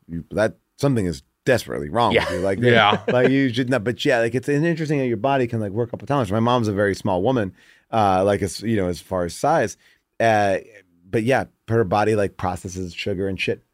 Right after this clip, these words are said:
Speaker 1: better than anything else.
Speaker 3: Th-, that, that's, like, I, I, like, have, my hands have, like, broken out in hives after, after eating, like, after I was eating. It's very strange. I'm figuring it out. I'm probably allergic to something.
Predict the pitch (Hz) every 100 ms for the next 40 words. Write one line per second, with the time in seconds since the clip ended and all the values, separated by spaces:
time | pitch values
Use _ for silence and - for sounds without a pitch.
0 | _ _ 92 95 95 95 92 92 95 104
1 | 135 - _ - 123 113 123 98 120 117
2 | - 117 110 113 107 101 110 107 101 -
3 | - 110 110 104 101 120 123 107 92 85
4 | 98 87 113 104 101 98 92 101 98 85
5 | 87 95 87 101 90 98 90 - 90 92
6 | 98 90 85 85 - 101 98 92 92 104
7 | 92 92 92 110 - 151 151 - 120 85
8 | 76 - 147 240 220 139 98 78 - 123
9 | 208 214 135 113 113 98 - 80 80 78
10 | 78 78